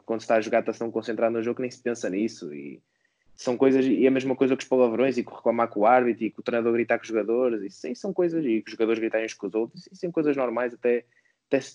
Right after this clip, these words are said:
até estão instintivas aos jogadores, portanto também retirar isso também aos espectadores, e, e retirar isso aos espectadores é também retirar uma parte do espetáculo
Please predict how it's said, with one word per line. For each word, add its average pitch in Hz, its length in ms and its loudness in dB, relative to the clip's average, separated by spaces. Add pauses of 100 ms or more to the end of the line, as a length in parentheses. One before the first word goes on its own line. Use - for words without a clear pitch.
(120)
até 92 140 0
estão 147 220 0
instintivas 131 580 0
aos 120 140 4
jogadores, 113 360 2
portanto 110 280 -10
também 113 200 -4
retirar 120 400 2
isso 120 180 0
também 117 200 -4
aos 113 100 -6
espectadores, 113 640 -2
e, 120 60 -2
e - 1040 -6
retirar 123 380 2
isso 123 140 -4
aos - 80 -8
espectadores 120 400 -2
é 120 80 -2
também 117 200 -4
retirar 113 280 0
uma 110 120 -2
parte - 240 -2
do 107 60 -8
espetáculo 104 580 -2